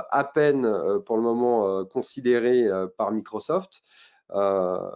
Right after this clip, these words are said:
et donc, ça mettra un certain temps avant, de toute façon, qu'il y ait un minimum de gestion, mais, euh, au niveau du patch, euh, ce sera vraiment un, un sujet, euh, qui ne sera, qui ne rentrera pas du tout en compte. Euh,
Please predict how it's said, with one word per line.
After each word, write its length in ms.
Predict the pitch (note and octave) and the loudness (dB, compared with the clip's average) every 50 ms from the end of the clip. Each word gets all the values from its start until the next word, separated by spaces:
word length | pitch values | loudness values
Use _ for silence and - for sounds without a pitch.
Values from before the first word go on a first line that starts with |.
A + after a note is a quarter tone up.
| - - - | -14 -8 -4
et 260 | - A2 A#2 A2 G#2 | 0 2 2 2 2
donc, 180 | G#2 G#2+ G#2 - | 2 0 -4 -4
ça 100 | - A2 | -4 -2
mettra 360 | G#2+ A2 A2 - - B2 A#2+ | -2 -2 -2 -2 -2 0 0
un 40 | A#2 | 0
certain 360 | A2+ - F#2+ - - G#2+ G#2 | -2 -4 -8 -8 -6 -6 -6
temps 240 | G2+ - C3+ B2+ A#2 | -4 -2 0 0 2
avant, 240 | G2+ G2+ A2 A#2+ A2 | 2 2 2 0 -2
de 40 | - | -2
toute 140 | - A#2 | -6 -10
façon, 300 | - A#2 A2 - - A#2+ | -8 -8 -6 -4 -4 -4
qu'il 180 | A2+ - - G#2 | -4 -2 0 0
y 20 | |
ait 40 | G2 | 0
un 140 | F#2+ F#2+ F#2+ | 2 0 -2
minimum 460 | G#2 A2+ A#2+ B2+ A#2+ A#2+ A#2+ A#2 A2+ | -2 -2 -2 0 0 0 0 0 -2
de 140 | G2+ G2 F#2+ | -4 -6 -6
gestion, 480 | G2 A2+ A2 - - D#3+ E3+ F#3+ F3+ D3+ | -6 -6 -6 -4 -4 -2 -2 -2 -2 -4
mais, 380 | A2+ G2+ G2+ G2 - - - _ _ - - | -2 -2 -2 -2 -2 -6 -12 _ _ -18 -14
euh, 40 | G1+ G1+ G1+ G1+ - - - _ | -12 -12 -12 -14 -14 -18 -18 _
au 260 | - - - G#2+ A2+ | -16 -10 -6 -4 -2
niveau 280 | A#2 A#2 A2 G2+ G#2+ G2+ | 0 -2 -2 -2 -4 -6
du 100 | F#2+ F#2+ | -6 -6
patch, 540 | - - D3 E3 - - - - - _ _ - | -6 -4 -4 -4 -6 -10 -18 -20 -20 _ _ -20
euh, 80 | - - - _ _ _ _ _ _ _ | -18 -18 -18 _ _ _ _ _ _ _
ce 160 | _ - G#2 | _ -12 -12
sera 380 | - - - - - - E2+ E2+ | -12 -12 -16 -14 -8 -6 -6 -4
vraiment 540 | F2+ F#2 G#2+ A2+ B2 C3+ C3+ C3 - - - | -2 -2 0 0 2 2 2 0 0 -2 -4
un, 260 | G2+ G2+ G2+ - G#2 | -2 -2 -2 -2 -4
un 20 | G2+ | -6
sujet, 440 | - - - F#2 G2+ A#2+ C#3 D3 - - - - - - - _ _ _ _ _ _ - | -6 -8 -8 -4 -2 0 0 -2 -4 -10 -20 -20 -20 -20 -20 _ _ _ _ _ _ -4
euh, 300 | G2+ F#2+ F#2+ F#2+ F#2 F#2 | -2 0 0 0 0 -2
qui 340 | F#2 - - - G#2 G#2 | -4 -8 -14 -8 -6 -4
ne 100 | G#2 G2+ | -4 -4
sera, 460 | F#2+ - - G#2+ F#2+ G#2 G#2+ G#2+ F#2+ F#2 | -6 -6 -4 -2 0 2 2 2 0 0
qui 140 | - - | -2 -2
ne 80 | A2+ G2+ | -2 0
rentrera 520 | F#2 A2+ A#2 A2+ - - G2+ G2 G2+ G2+ | 0 0 -2 -2 -2 -2 0 0 0 0
pas 120 | G2 C3 B2+ | 0 -2 -2
du 160 | A2+ G#2 G2 | -2 -4 -12
tout 180 | - - B2+ A#2 | -10 -4 -4 -4
en 80 | G2+ | -4
compte. 400 | - - _ _ _ - - _ _ _ _ - - - - - - - - - - _ _ _ _ _ - - | -4 -8 _ _ _ -20 -20 _ _ _ _ -20 -20 -20 -20 -20 -20 -20 -20 -20 -20 _ _ _ _ _ -8 -2
Euh, 680 | A#2+ B2 B2 A#2+ A#2+ A#2 A#2 A#2 A#2+ A#2 A#2 A#2 A#2 | 0 0 2 2 0 0 0 0 0 0 0 0 0